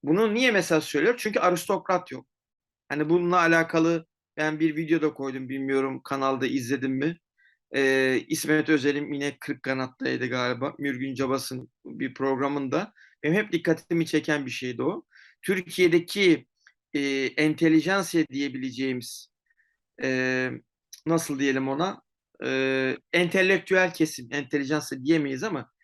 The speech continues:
entelektüel kesim, okumuş kesim diyelim. Türkiye'de hep nasıl bir aydınlanma fotoğrafı çiziyor bize,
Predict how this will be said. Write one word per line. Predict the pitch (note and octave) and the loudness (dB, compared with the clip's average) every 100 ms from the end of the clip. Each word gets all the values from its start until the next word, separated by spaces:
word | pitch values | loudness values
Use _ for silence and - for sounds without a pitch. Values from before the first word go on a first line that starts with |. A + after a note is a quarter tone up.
| _ - | _ 0
entelektüel | E3 E3 F#3 F3 E3+ F#3+ F3+ | 0 4 4 4 2 0 2
kesim, | E3+ C#3 C3+ | 0 -4 -4
okumuş | D3 D3 F3 E3+ | -4 0 0 0
kesim | - B2+ - B2+ | -4 -8 -8 -6
diyelim. | B2 C#3 G#3+ - _ - - _ - | -2 -2 -4 -10 _ -20 -20 _ -4
Türkiye'de | G3 F3+ - F#3 F3+ G3 | -2 -2 0 2 4 2
hep | F#3+ A#3 - _ - | 0 -2 -8 _ -4
nasıl | G3 F#3 F3 C#3+ | -2 0 -2 0
bir | C#3+ C3+ - _ | -2 -2 -12 _
aydınlanma | D3+ D3 C#3 C#3+ C#3+ C#3 C3+ B2 - _ _ _ | 2 2 0 0 0 0 -4 -4 -12 _ _ _
fotoğrafı | - D3 D3+ C#3+ C3+ | -2 0 2 -2 -4
çiziyor | - C3 A#2+ C3+ | -8 -6 -2 -2
bize, | B2 A#2 F3+ - | -2 -2 -2 -2